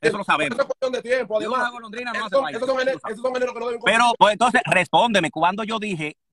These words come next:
Speaker 1: eso? ¿Cuándo yo dije algo, eh, eh, eh,
Speaker 2: Pero,
Speaker 1: eh,
Speaker 2: pero
Speaker 1: semejante a
Speaker 2: repíteme
Speaker 1: eso?
Speaker 2: la
Speaker 1: ¿O
Speaker 2: pregunta,
Speaker 1: alusión a
Speaker 2: porque
Speaker 1: eso?
Speaker 2: tú me preguntas y se-, y seguiste debatiendo y no, y no entendí. Repíteme la pregunta. ¿Cuándo tú dijiste qué?
Speaker 1: ¿Cuándo yo dije que el reggaetón es lo que nos representa internacional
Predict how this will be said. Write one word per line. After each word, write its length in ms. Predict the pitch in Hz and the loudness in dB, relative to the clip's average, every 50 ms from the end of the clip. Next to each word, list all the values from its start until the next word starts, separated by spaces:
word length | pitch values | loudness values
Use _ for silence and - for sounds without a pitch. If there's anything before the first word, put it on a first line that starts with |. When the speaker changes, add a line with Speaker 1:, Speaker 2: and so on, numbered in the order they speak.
| _ _ _ _ | _ _ _ _
Speaker 1:
eso? 280 | - 208 247 214 - 113 | -2 -2 -2 -2 -4 -4
¿Cuándo 220 | - 160 196 214 | 0 0 0 2
yo 100 | 214 220 | 0 -2
dije 160 | 214 208 196 190 | -2 0 2 2
algo, 220 | 180 170 170 165 - | 2 0 -2 -4 -6
eh, 120 | 160 151 - | -10 -10 -8
eh, 180 | 151 147 139 - | -8 -8 -8 -8
eh, 300 | - 135 135 127 120 113 113 | -8 -8 -6 -6 -6 -6 -6
Speaker 2:
Pero, 120 | - 220 | -8 -8
Speaker 1:
eh, 20 | - | -8
Speaker 2:
pero 140 | 135 131 123 | -8 -8 -6
Speaker 1:
semejante 200 | 220 226 - - | -4 -2 0 0
a 20 | 185 214 254 | 0 2 0
Speaker 2:
repíteme 40 | 254 - | 0 0
Speaker 1:
eso? 120 | - 180 | -2 -6
Speaker 2:
la 40 | 170 | -8
Speaker 1:
¿O 20 | |
Speaker 2:
pregunta, 140 | - - 165 170 - - - | -2 0 0 0 0 0 0
Speaker 1:
alusión 60 | - | 0
a 100 | 196 160 | 0 0
Speaker 2:
porque 0 | |
Speaker 1:
eso? 80 | - 233 | -2 -4
Speaker 2:
tú 80 | - | -8
me 260 | _ - - _ - 208 | _ -16 -20 _ -10 -6
preguntas 100 | 240 220 | -6 -6
y 40 | 208 185 208 196 | -4 -6 -8 -10
se-, 40 | |
y 40 | 190 | -10
seguiste 300 | 180 196 185 190 190 208 | -10 -10 -10 -8 -8 -6
debatiendo 460 | 208 202 190 185 196 226 220 196 180 175 | -6 -6 -6 -4 -4 -4 -4 -6 -8 -12
y 60 | 170 | -12
no, 120 | 165 175 165 | -12 -12 -12
y 60 | 170 | -10
no 100 | 175 180 | -10 -10
entendí. 300 | 185 185 175 180 190 190 | -8 -10 -10 -8 -8 -8
Repíteme 340 | 180 185 185 190 220 226 220 | -4 -4 -6 -6 -6 -6 -6
la 60 | 208 | -8
pregunta. 240 | 196 185 175 160 156 | -8 -8 -14 -14 -10
¿Cuándo 200 | 185 220 240 240 | -6 -6 -6 -6
tú 80 | 233 | -8
dijiste 200 | 226 214 202 185 | -10 -10 -10 -12
qué? 80 | 180 139 _ _ _ _ _ _ _ _ _ _ _ _ | -18 -20 _ _ _ _ _ _ _ _ _ _ _ _
Speaker 1:
¿Cuándo 400 | _ - 117 139 170 214 214 214 | _ -14 -10 -10 -8 -8 -10 -10
yo 160 | 208 190 196 165 | -10 -10 -12 -10
dije 320 | 165 165 135 117 107 - _ _ _ _ _ _ _ _ _ _ | -10 -10 -10 -10 -12 -16 _ _ _ _ _ _ _ _ _ _
que 120 | _ 123 | _ -14
el 60 | 120 110 | -12 -12
reggaetón 460 | 117 123 123 117 110 - 151 170 156 | -12 -12 -12 -12 -12 -12 -12 -12 -12
es 60 | 147 | -12
lo 80 | 139 135 | -12 -12
que 100 | - 139 | -12 -12
nos 120 | 135 131 | -12 -12
representa 420 | 135 127 113 117 - 143 143 131 135 | -12 -14 -14 -16 -16 -16 -16 -14 -14
internacional 680 | 131 - 123 120 120 110 - 113 107 113 139 165 175 | -14 -12 -12 -14 -14 -14 -14 -14 -12 -12 -12 -12 -14